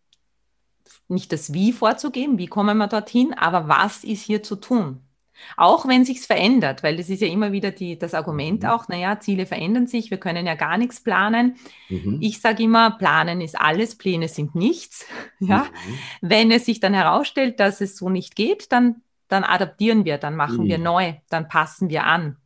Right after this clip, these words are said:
Speaker 2: Ja.
Speaker 1: Aber wenn es, also Ziele bedeuten ja auch, ich habe eine Entscheidung getroffen.
Speaker 2: Ja.
Speaker 1: Worauf lege ich
Speaker 2: Mhm.
Speaker 1: den Fokus und wo, worauf lege ich ihn eben auch nicht?
Speaker 2: Mhm.
Speaker 1: Und diese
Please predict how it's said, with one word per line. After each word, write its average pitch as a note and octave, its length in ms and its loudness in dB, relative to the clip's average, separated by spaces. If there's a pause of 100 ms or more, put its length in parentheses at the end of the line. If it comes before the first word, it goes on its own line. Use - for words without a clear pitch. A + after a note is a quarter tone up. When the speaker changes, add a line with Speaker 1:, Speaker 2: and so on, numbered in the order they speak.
Speaker 2:
Ja. - 640 -2
Speaker 1:
Aber B3 340 0 (240)
wenn G#3 440 4
es, - 480 -6 (260)
also G3+ 200 0
Ziele C4+ 680 4 (140)
bedeuten G#3 400 4
ja F#3+ 100 6
auch, G3+ 80 0
ich G3 140 -4
habe G3 140 4
eine G3 120 2
Entscheidung F#3 480 0
getroffen. C#3 720 -10 (400)
Speaker 2:
Ja. A2+ 260 2 (280)
Speaker 1:
Worauf F3 380 4
lege G3 180 0
ich G#3 80 -2
Speaker 2:
Mhm. B2+ 60 -8
Speaker 1:
den F3+ 120 -4
Fokus D4 720 -2
und G3+ 180 0
wo, G#3+ 160 2 (180)
worauf F#3+ 580 2
lege F#3+ 180 -2
ich G#3+ 100 -6
ihn G#3 140 -2
eben G3+ 220 -4
auch - 180 0
nicht? A#3+ 640 2 (400)
Speaker 2:
Mhm. G2+ 300 2
Speaker 1:
Und C3+ 160 -2
diese - 160 -16